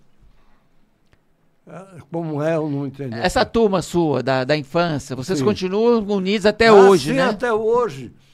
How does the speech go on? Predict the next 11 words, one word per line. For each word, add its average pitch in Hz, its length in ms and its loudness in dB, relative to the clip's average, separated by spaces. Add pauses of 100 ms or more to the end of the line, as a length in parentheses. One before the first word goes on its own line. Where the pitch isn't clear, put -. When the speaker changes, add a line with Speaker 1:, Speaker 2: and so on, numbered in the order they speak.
(200)
Speaker 1:
Meu 226 480 -2
irmão, 175 800 -2 (480)
o 131 100 -10
Lelé, 165 720 -4
ele 202 180 -6
fez 214 380 0
um 202 140 -2
livro, 165 380 -4
Meninos 196 680 -2
da 202 120 -2
Avenida, 156 720 -6